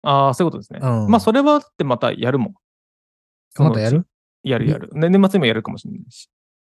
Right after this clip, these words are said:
Speaker 2: なあ、なるほどね。
Speaker 1: はい。
Speaker 2: まあ、でもちょっと目も入れてほしいな。いや、
Speaker 1: ああ、はあ。
Speaker 2: やっぱりその目、目、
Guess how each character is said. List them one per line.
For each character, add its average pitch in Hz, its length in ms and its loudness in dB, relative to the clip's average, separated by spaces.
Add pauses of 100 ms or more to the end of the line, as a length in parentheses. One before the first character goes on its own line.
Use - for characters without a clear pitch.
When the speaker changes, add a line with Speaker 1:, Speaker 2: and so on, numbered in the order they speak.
(240)
Speaker 2:
な 101 680 -4
あ、 90 40 -12
な 90 140 -8
る 85 60 -10
ほ 82 60 -12
ど 87 60 -8
ね。 147 240 0 (440)
Speaker 1:
は - 300 -12
い。 190 80 -20 (320)
Speaker 2:
ま 135 100 -6
あ、 135 40 -4
で 135 60 -2
も 120 100 -4
ち 139 100 -10
ょ 147 40 -4
っ - 20 -8
と 120 120 -4
目 135 160 4
も 143 100 6
入 113 60 0
れ 120 60 0
て 117 80 -6
ほ 110 120 -4
し 113 160 -6
い - 20 -2
な。 104 680 -6 (340)
い 135 40 -4
や、 139 100 4
Speaker 1:
あ - 20 4
あ、 117 120 -2
は - 100 -20 (120)
あ。 - 20 2
Speaker 2:
や 175 100 4
っ - 20 6
ぱ 196 80 6
り 156 60 6
そ 143 100 6
の 123 100 4
目、 196 280 6
目、 220 420 4